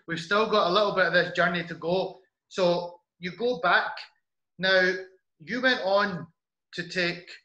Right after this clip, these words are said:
four hundred and thirty-four, I believe, first class wickets, an average of twenty-four point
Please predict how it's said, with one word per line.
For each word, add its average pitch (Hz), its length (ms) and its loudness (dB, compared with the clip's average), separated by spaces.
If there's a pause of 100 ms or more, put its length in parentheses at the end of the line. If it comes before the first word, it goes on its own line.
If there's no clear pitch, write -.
(440)
four 202 220 2
hundred 185 300 -4
and 170 260 -8
thirty-four, 175 880 -4 (120)
I 131 140 -8
believe, 147 400 -6 (520)
first 175 260 -2
class 160 280 0
wickets, 160 380 -6
an 151 180 -2
average 147 300 -4
of 143 100 -8
twenty-four 156 840 -4 (180)
point 135 180 -10